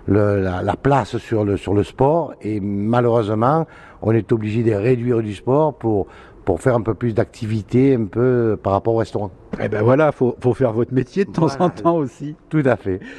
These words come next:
Speaker 2: Mais, euh, ce projet, il est né comment ? Vous êtes passé, euh, un jour devant le bâtiment, vous dites : « Oh là là, ça fera un joli resto, ça. »
Speaker 1: Non, non, pas du tout. Je suis arrivé de Marseille, moi, un petit peu, et puis je me suis aperçu qu'il manquait, euh,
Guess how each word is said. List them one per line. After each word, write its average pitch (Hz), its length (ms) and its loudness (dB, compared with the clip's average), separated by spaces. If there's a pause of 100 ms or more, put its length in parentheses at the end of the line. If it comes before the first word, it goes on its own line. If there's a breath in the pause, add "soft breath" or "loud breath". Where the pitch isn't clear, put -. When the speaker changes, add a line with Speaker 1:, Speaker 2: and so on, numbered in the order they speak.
(120 loud breath)
Speaker 2:
Mais, 170 260 0
euh, 175 80 4
ce - 160 2
projet, 190 420 -2
il 214 80 -6
est 175 80 0
né 151 140 -2
comment ? 160 320 -2
Vous 127 140 -6
êtes 120 100 -2
passé, 156 500 2
euh, 120 240 4
un 123 140 4
jour 143 300 2
devant 123 260 2
le 139 80 0
bâtiment, 117 440 0
vous 156 40 -4
dites : « 90 240 -8
Oh 131 140 2
là - 180 -2
là, 123 160 4
ça 85 100 -10
fera - 180 -8
un 98 60 -4
joli 131 320 2
resto, 113 420 0
ça. » 85 260 -10 (100)
Speaker 1:
Non, 113 240 2
non, 120 320 2
pas 120 140 0
du 110 160 -2
tout. 127 300 0
Je 107 120 0
suis 107 200 0
arrivé 107 200 2
de 104 80 2
Marseille, 127 400 2
moi, 104 300 2
un 95 160 2
petit 98 240 -2
peu, 110 300 2
et 107 40 0
puis 95 240 -2
je 95 80 0
me 95 80 2
suis 104 140 0
aperçu 101 380 -2
qu'il 98 180 -2
manquait, 95 540 2
euh, 85 80 -2